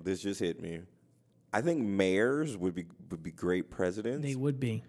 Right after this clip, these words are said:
Speaker 1: Only
Speaker 2: Yes.
Speaker 1: because they gotta see the fucking people <laughs> who shit that, like,
Speaker 2: Yeah.
Speaker 1: decisions they make. And you gotta get that, like, "Well, you did this," and blah, blah, blah.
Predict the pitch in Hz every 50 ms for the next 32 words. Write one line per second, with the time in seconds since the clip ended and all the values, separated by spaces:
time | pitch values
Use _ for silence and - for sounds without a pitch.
0 | - _ _ - 113 120 143 175 196 202 - 120 - 165 - - 202 143 135 127
1 | 123 113 104 95 101 - - 101 127 165 202 294 240 - - 87 - - - -
2 | 120 127 123 107 101 - 107 95 - 117 104 - 131 120 123 - 110 98 104 -
3 | 135 131 117 110 - - - 113 107 98 - - 107 104 - - 98 87 87 -
4 | - 131 143 185 240 - 117 107 101 101 95 90 95 92 95 92 87 90 - 120
5 | 139 170 196 170 127 107 101 123 147 139 - 127 110 101 - - - 98 101 95
6 | - 98 101 104 104 98 - - - - 185 190 185 - - - 196 - - 185
7 | 170 - 113 104 104 107 98 139 165 180 185 180 175 269 - - 151 104